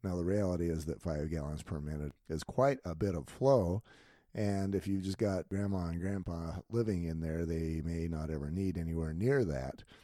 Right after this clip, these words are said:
But if you got a family of twelve in, we have a different set of circumstances. So that will be entirely up to you to, again, use your judgment and guide your clients based on their needs and what's going on, based on their family, the state they're living in, the area you're living in, et cetera.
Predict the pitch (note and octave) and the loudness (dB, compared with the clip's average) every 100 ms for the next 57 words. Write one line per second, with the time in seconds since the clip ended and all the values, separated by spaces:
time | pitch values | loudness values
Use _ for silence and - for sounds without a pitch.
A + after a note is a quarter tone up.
0 | - - - C3+ A2+ G2+ D2+ G2 E2+ D#2+ | -20 -16 4 6 6 4 2 -2 0 -2
1 | C#2+ - E3 C#3+ F#2+ F2 A2+ A#2 - - | 0 6 6 6 4 2 2 0 -4 -20
2 | - - _ _ _ - F#2+ G2 F#2+ F2+ | -20 -20 _ _ _ 0 4 6 6 4
3 | E2 D#2+ D2 D2+ D#2 - D2 C#2 G2+ E2+ | 4 2 0 -2 -4 -2 -4 0 -2 0
4 | C#2 - C#2+ A#1 - G1+ - G#2 - G#2 | -4 -4 -4 -4 -6 -8 -6 -10 -4 0
5 | F#2 G2 A2+ - A2 G2+ F#2+ F2+ - A#2+ | 4 4 4 4 4 4 2 0 2 2
6 | A#2+ G2 F#2 E2+ - F2 D#2 D2 C#2 D2 | 4 2 2 -2 -4 -4 -2 0 0 -2
7 | F2 - - _ _ - E2 D2 E2+ F#2 | -6 -12 -18 _ _ -6 -2 0 0 2
8 | G2+ F2+ F#2+ A2+ A2 A2+ G#2 F#2+ F#2 G2+ | 2 2 4 4 4 4 2 2 0 -2
9 | F2 - E2+ F2 E2+ F#2+ G2+ G#2 G2+ F#2 | -4 -6 -6 -4 -2 0 2 2 2 0
10 | - F2+ E2 D#2+ C2 - E2+ D#2 - D#2+ | 0 -2 -2 -4 -4 -2 -2 -2 -4 -4
11 | D2 D#2 D2+ F2 E2+ D#2+ D#2+ D2+ D2+ D#2+ | -4 -4 -4 -2 0 0 0 -2 -2 -4
12 | C#2+ D2+ D2 - F2 D#2+ D2+ C#2+ C#2 C#2+ | -2 -2 -4 -2 0 0 0 -2 -2 -4
13 | C#2+ C#2 D2+ - C2 C#2+ G2 G2 F#2 F2 | -4 -4 -4 -4 -4 0 0 2 -2 -2
14 | E2+ E2+ D2 - D#2 C#2+ C#2 E2 G#2 G#2 | -2 -2 -4 -4 -4 -2 -4 0 2 2
15 | F#2 F2+ E2 A#1 D#2 E2+ D#2+ C#2 D#2 A2 | 0 -2 -2 -2 0 0 0 -2 2 2
16 | A2 G2 F#2 F2+ - - D#2+ G#1+ - | 2 2 0 -2 -6 -4 -2 -2 -6